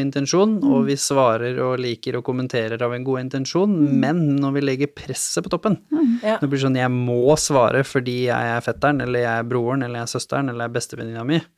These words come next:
Speaker 1: Det er jo da man ofte ender opp med å ikke sette grenser, og
Speaker 2: Mm.
Speaker 1: hvor man gjerne gjør noe som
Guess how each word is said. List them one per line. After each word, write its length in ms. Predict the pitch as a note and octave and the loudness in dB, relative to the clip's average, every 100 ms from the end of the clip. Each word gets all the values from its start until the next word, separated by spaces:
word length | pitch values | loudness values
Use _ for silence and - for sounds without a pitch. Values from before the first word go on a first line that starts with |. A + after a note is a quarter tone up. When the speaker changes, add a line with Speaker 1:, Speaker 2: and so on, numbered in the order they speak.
| _ _ _ _ _ _ _ | _ _ _ _ _ _ _
Speaker 1:
Det 60 | C#3 | -4
er 40 | |
jo 60 | C3 | -4
da 260 | B2+ A#2+ B2+ | 2 2 4
man 180 | C3+ C#3 | 2 0
ofte 280 | B2 - B2+ | -2 -4 -4
ender 280 | A#2+ A2+ | -4 -4
opp 120 | A2+ A#2+ | -6 -6
med 140 | A#2+ | -6
å 100 | B2 | -6
ikke 280 | C3 - - | -8 -10 -10
sette 260 | A2+ - | -10 -8
grenser, 400 | B2 A#2+ - E3 E3+ | -8 -6 -4 -4 -2
og 80 | E3+ | 2
Speaker 2:
Mm. 140 | G3 | 2
Speaker 1:
hvor 120 | C3 | 2
man 200 | B2 B2 B2 | -4 -6 -6
gjerne 280 | A#2 A#2 | -8 -8
gjør 220 | A#2 A2+ A2+ | -6 -6 -6
noe 300 | A2+ A2+ A#2 | -6 -6 -6
som 400 | B2 A#2 A#2+ | -8 -8 -8